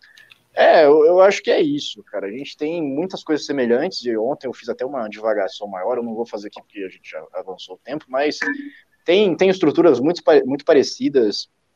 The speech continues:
na, nos pensamentos do, dos movimentos mais radicais atuais, né, que são pensamentos de engessamento da realidade e uma tendência radicalista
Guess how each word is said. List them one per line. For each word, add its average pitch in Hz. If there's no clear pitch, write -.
na, 101
nos 107
pensamentos 117
do, 98
dos 101
movimentos 117
mais 123
radicais 107
atuais, 90
né, 80
que -
são 110
pensamentos 117
de 113
engessamento 120
da 101
realidade 107
e 147
uma 147
tendência 147
radicalista 123